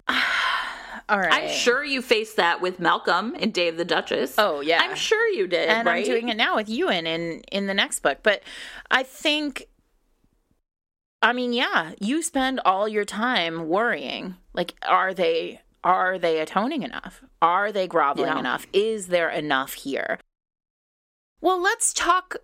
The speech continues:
Speaker 1: about how w-, I think the biggest way that she gets around,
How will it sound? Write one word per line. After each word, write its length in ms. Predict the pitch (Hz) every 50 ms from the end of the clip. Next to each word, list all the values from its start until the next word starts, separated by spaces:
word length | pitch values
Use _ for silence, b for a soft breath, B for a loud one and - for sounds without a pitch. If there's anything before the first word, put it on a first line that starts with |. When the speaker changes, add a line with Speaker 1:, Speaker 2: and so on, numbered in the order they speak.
| _ _ -
Speaker 1:
about 640 | 226 226 208 226 220 226 220 214 214 214 202 - -
how 920 | - - - - 247 240 233 220 214 220 214 208 214 208 208 208 214 - -
w-, 400 | - 190 185 185 190 190 190 - - _ _ _ _ _ _ _ _
I 240 | 202 208 262 320 392
think 300 | - - 302 277 254 -
the 60 | 220
biggest 480 | 180 - 196 190 185 185 175 - - -
way 360 | 175 180 170 170 165 156 147
that 160 | 151 160 -
she 320 | - - - - 185 156
gets 320 | 175 - 151 151 - - -
around, 800 | 147 139 143 147 147 147 143 143 147 147 147 143 143 143 -